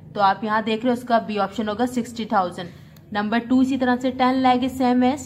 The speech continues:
ten lakh किसके बराबर होता है International value में? वन मिलियन के। इसी तरह आप question three, four, five, सिक्स, सेवन,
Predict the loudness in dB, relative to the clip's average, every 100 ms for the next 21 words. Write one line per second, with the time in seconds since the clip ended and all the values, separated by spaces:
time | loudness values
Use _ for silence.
0 | -2 0 2 2 0 -4 -4 -2 0 4
1 | 4 4 2 0 0 0 2 0 0 -2
2 | 2 4 4 2 0 0 0 0 -2 -6
3 | -8 -12 -16 -20 -14 -6 -2 2 4 4
4 | 4 -2 0 0 0 2 4 4 2 0
5 | 2 0 0 2 4 2 -2 -8 -18 -20
6 | -20 -20 -10 0 0 0 -4 -2 2 4
7 | 4